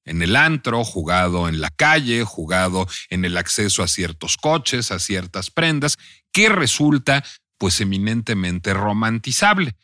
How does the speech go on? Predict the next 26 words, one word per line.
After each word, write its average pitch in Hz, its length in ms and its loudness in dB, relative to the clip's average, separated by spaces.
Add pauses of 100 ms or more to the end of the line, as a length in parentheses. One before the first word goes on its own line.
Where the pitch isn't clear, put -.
(280)
Bueno, - 300 -10
pues 98 220 -2
digamos 151 480 0
que 104 180 2
el 101 140 2
germen 123 640 0 (120)
de 85 200 -2
ese 92 200 0
personaje 131 760 -2
es 113 220 0
el 110 120 0
mismo 107 440 -2
germen 104 380 2 (280)
del 90 160 -2
personaje 98 680 -2
de 98 320 -2
Macoco, 92 720 -2
al 78 200 -6
que 76 100 -18
encarna 90 500 -2 (300)
Gene 98 300 0
Kelly 90 440 -2
en 82 200 -6
El 78 120 -6
Pirata 90 520 -2
de 90 240 -2